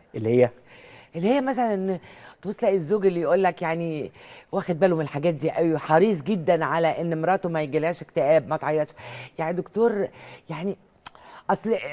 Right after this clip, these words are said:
Speaker 2: بص عادة إحنا
Speaker 1: مم.
Speaker 2: عندنا في، في، في مصر، آه، دكتور أمراض النساء الست ما بتروحش مع جوزها دايمًا.
Speaker 1: مم.
Speaker 2: يعني
Speaker 1: بس ده
Speaker 2: بتروح مع
Speaker 1: غلط،
Speaker 2: مامتها،
Speaker 1: لازم
Speaker 2: مع
Speaker 1: تروح.
Speaker 2: أختها، مع صاحبتها،
Speaker 1: أهم
Speaker 2: بتروح
Speaker 1: واحد هو
Speaker 2: لوحدها.
Speaker 1: جوزها، أهم واحد هو جوزها، لأن هو ده اللي قاعد معاه ليل ونهار.
Speaker 2: أي،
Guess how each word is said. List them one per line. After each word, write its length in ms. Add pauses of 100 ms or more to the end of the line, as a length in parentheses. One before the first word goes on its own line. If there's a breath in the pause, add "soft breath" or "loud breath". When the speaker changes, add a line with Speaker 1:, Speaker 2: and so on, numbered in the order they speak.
Speaker 2:
بص 280
عادة 500
إحنا 180
Speaker 1:
مم. 40
Speaker 2:
عندنا 240
في، 420
في، 340
في 260
مصر، 340 (440 loud breath)
آه، 300
دكتور 400
أمراض 220
النساء 300
الست 260
ما 100
بتروحش 440
مع 180
جوزها 280
دايمًا. 400
Speaker 1:
مم. 460 (340 loud breath)
Speaker 2:
يعني 140
Speaker 1:
بس 60
ده 60
Speaker 2:
بتروح 60 (100)
مع 60
Speaker 1:
غلط، 60
Speaker 2:
مامتها، 180
Speaker 1:
لازم 280
Speaker 2:
مع 120
Speaker 1:
تروح. 120
Speaker 2:
أختها، 260
مع 260
صاحبتها، 320
Speaker 1:
أهم 80
Speaker 2:
بتروح 220
Speaker 1:
واحد 160
هو 80
Speaker 2:
لوحدها. 220
Speaker 1:
جوزها، 260
أهم 160
واحد 160
هو 80
جوزها، 220 (260 soft breath)
لأن 100
هو 160
ده 80
اللي 120
قاعد 180
معاه 140
ليل 160
ونهار. 320
Speaker 2:
أي، 100